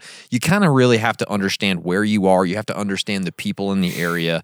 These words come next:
um, and you gotta establish that baseline. Like, what is normal in Vegas is not necessarily normal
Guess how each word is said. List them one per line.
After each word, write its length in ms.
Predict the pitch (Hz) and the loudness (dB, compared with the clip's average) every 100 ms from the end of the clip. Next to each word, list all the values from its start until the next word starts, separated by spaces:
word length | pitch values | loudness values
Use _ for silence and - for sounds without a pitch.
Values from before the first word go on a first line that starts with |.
| - - - - | -8 -20 -20 -6
um, 380 | 90 90 87 85 | -2 0 0 -4
and 200 | 92 101 | -4 -2
you 80 | 98 | 0
gotta 240 | 104 110 98 | 2 2 2
establish 560 | - 107 101 98 - | 0 0 0 0 -2
that 240 | 95 85 76 | -2 -2 -2
baseline. 480 | 92 92 87 80 | -2 -2 -4 -6
Like, 160 | 80 85 | -6 -4
what 240 | 110 131 | 2 4
is 180 | 139 107 | 4 0
normal 640 | 104 104 104 92 85 82 _ _ _ _ _ _ - | -2 -4 -4 -4 -6 -8 _ _ _ _ _ _ -6
in 320 | 104 95 82 _ - | -2 -2 -4 _ -14
Vegas 640 | 92 123 151 104 - - - | -4 0 0 0 0 -2 -4
is 160 | 107 | -2
not 160 | 113 113 | 0 0
necessarily 500 | 107 - 113 107 98 | 0 0 0 0 0
normal 540 | 98 101 104 92 87 | 0 0 0 -2 -6